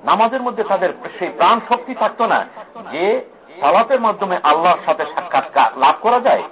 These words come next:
সেই চেতনা তাদের মধ্যে জাগ্রত থাকতো না। তা ভীষণ অলসতা বশত, অমনোযোগিতার সাথে তারা সেই সালাতের মধ্যে নিরুপায় হয়ে দাঁড়াত। সেখানে তারা মনোযোগী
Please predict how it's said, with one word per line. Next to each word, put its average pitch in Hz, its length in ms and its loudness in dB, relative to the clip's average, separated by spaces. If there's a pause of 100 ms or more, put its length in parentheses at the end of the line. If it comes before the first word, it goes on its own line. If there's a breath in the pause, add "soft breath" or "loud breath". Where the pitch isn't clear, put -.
(600)
সেই 156 300 -8
চেতনা 165 360 -2
তাদের 131 260 2
মধ্যে 120 200 -4
জাগ্রত 113 560 -2
থাকতো 117 300 -6
না। 110 220 -2 (1080)
তা 131 100 -2
ভীষণ 151 420 -2 (100)
অলসতা 175 520 2
বশত, 185 440 -2 (400)
অমনোযোগিতার 226 840 2 (120)
সাথে 113 280 -2 (460)
তারা 123 260 4
সেই 131 180 -10
সালাতের 127 380 0
মধ্যে 123 340 -2 (320)
নিরুপায় 233 600 0
হয়ে 135 240 0
দাঁড়াত। 101 260 4 (2000)
সেখানে 143 280 -4
তারা 151 260 2 (800)
মনোযোগী 156 580 -4